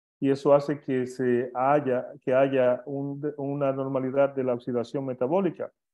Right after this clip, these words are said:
y del daño endotelial sube,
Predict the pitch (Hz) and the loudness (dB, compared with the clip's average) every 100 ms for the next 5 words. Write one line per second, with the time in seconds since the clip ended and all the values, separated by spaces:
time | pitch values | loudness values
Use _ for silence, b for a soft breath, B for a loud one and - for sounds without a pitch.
0 | _ _ _ _ - 131 123 123 131 139 | _ _ _ _ -10 -2 0 0 -2 -4
1 | 139 123 135 143 143 139 143 143 156 151 | -2 2 2 2 0 0 0 2 4 4
2 | 151 _ _ _ _ - 220 240 160 185 | 2 _ _ _ _ -4 0 2 0 -2